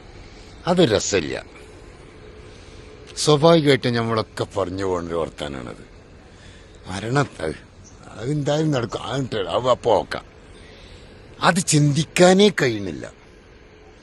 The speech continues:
പക്ഷെ ചിന്തിക്കാതിരുന്നിട്ട് വല്ല കാര്യമുണ്ടോ? റസൂലുള്ളാഹി സ്വല്ലല്ലാഹു അലൈഹി വസല്ലമ തങ്ങളെ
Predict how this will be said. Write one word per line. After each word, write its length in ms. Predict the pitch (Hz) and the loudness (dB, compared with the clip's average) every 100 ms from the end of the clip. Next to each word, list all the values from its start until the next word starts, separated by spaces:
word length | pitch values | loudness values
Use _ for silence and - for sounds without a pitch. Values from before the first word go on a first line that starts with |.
| - - - - - | -20 -20 -20 -20 -4
പക്ഷെ 200 | 180 170 | 0 2
ചിന്തിക്കാതിരുന്നിട്ട് 960 | 196 - 175 170 - 180 175 160 156 147 | 2 2 0 0 2 2 4 2 0 -2
വല്ല 240 | 135 127 123 110 | -2 -2 -2 0
കാര്യമുണ്ടോ? 640 | 101 95 92 73 64 55 - - - - - - - - - - - - - - - - - - - - - - - 123 | -2 -2 -6 -8 -12 -14 -18 -20 -20 -20 -20 -20 -20 -20 -20 -20 -20 -20 -20 -20 -20 -20 -20 -20 -20 -20 -20 -20 -4 -2
റസൂലുള്ളാഹി 600 | - 175 180 180 185 175 | 2 4 6 6 6 4
സ്വല്ലല്ലാഹു 520 | - 165 160 135 151 | 2 2 2 2 0
അലൈഹി 180 | 143 113 | 0 2
വസല്ലമ 400 | 143 139 135 135 | 0 2 0 0
തങ്ങളെ 560 | 123 117 107 101 58 | -2 -2 -2 -2 -4